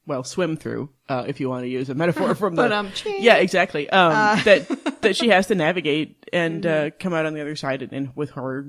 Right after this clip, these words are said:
Speaker 1: you know, um, late nineties sensibility.
Speaker 2: Yeah. Well, because we,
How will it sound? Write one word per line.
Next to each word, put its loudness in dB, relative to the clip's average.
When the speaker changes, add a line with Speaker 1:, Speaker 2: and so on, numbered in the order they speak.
Speaker 1:
you -10
know, -10
um, -10
late -10
nineties -12
sensibility. -6
Speaker 2:
Yeah. -10
Well, -2
because -6
we, -8